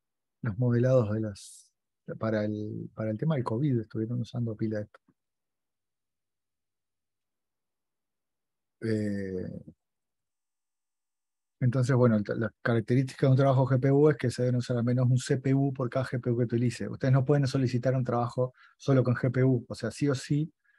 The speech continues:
se les va a asignar un, un C P U, o sea, un core por cada G P U, porque tal, se necesita para gestionar, eh, un C P U. La G P U se asigna de forma exclusiva,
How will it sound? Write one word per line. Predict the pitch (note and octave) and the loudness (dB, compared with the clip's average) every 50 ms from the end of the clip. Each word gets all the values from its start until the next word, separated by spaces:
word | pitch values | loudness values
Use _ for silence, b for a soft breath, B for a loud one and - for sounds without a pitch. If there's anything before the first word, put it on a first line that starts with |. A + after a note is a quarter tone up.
| _ _ | _ _
se | - C3 A#2 | -4 -2 0
les | G#2+ A#2 | 0 0
va | B2 | 0
a | |
asignar | B2 B2 - B2 B2 B2 A#2+ B2 B2+ C3 C3 - - | 0 0 0 0 2 2 2 2 2 0 -2 -4 -4
un, | B2 A#2+ B2 A#2+ C3 E3 - _ _ _ _ _ _ _ _ _ _ _ _ _ _ _ | -2 0 0 -2 -2 -6 -10 _ _ _ _ _ _ _ _ _ _ _ _ _ _ _
un | - C3 B2+ | 0 2 2
C | B2 - - C3+ | 2 2 0 -2
P | C3 B2 A#2+ | 0 0 0
U, | B2 B2 C3 C3+ - _ | 2 0 0 -4 -8 _
o | - B2 | -16 -12
sea, | - A2+ A2+ | -10 -8 -8
un | G#2+ | -4
core | - C3 B2+ B2+ B2+ B2+ B2+ _ _ _ _ _ _ _ | 0 2 2 2 2 0 -4 _ _ _ _ _ _ _
por | - A#2 A2 | -6 -4 -4
cada | G#2+ A#2+ A2 | -2 -4 -4
G | - - A#2 | -6 -8 -8
P | G#2 A2 | -6 -4
U, | G#2+ A2 A2+ A2+ | -2 -2 -2 0
porque | A#2+ A#2 A2 G#2 | 0 0 0 0
tal, | G2 F#2+ F#2 F#2+ F#2+ F#2 | 0 -2 -4 -4 -6 -6
se | - - G#2+ | -4 -2 0
necesita | G#2 F#2+ F2 G2 F2 - - - A#2 | 0 0 0 -4 -8 -4 -2 -2 0
para | - A2 G#2 F#2+ | 2 0 0 0
gestionar, | - - G2+ - - A#2 A2 G#2+ G#2+ G#2+ G#2+ G#2+ A2 A2+ - _ _ _ _ _ _ _ _ _ _ _ _ _ _ _ _ - | -2 -4 -6 -2 0 2 2 4 4 2 0 -2 -4 -8 -10 _ _ _ _ _ _ _ _ _ _ _ _ _ _ _ _ -10
eh, | B2+ G#2 G2 - - - - - - - - - - _ _ _ _ _ _ _ _ _ _ _ _ _ _ _ _ _ _ _ _ _ _ _ _ - | -8 -6 -4 -4 -4 -6 -8 -10 -12 -12 -14 -16 -18 _ _ _ _ _ _ _ _ _ _ _ _ _ _ _ _ _ _ _ _ _ _ _ _ -10
un | G#2 G2 F#2+ F#2 | -8 -8 -8 -6
C | - F#2+ | -8 -8
P | - F#2 | -6 -6
U. | F#2 F2+ F2+ _ _ _ _ _ _ _ _ _ _ _ _ _ _ _ _ _ _ _ B B B B B B _ | -6 -6 -8 _ _ _ _ _ _ _ _ _ _ _ _ _ _ _ _ _ _ _ B B B B B B _
La | - A2+ - | -2 0 2
G | - C3 | 2 4
P | B2 C3 | 4 6
U | C3 | 4
se | B2+ C3 A2+ | 4 4 2
asigna | - - A#2 A#2 A2+ | 0 0 0 0 0
de | G2+ | 0
forma | - A#2+ A2+ A2 | -2 -2 -4 -4
exclusiva, | A2 - C#3+ C3 B2+ - D3+ C#3+ C#3+ D3+ E3+ - | -2 -2 -2 -2 2 2 4 4 4 4 2 -2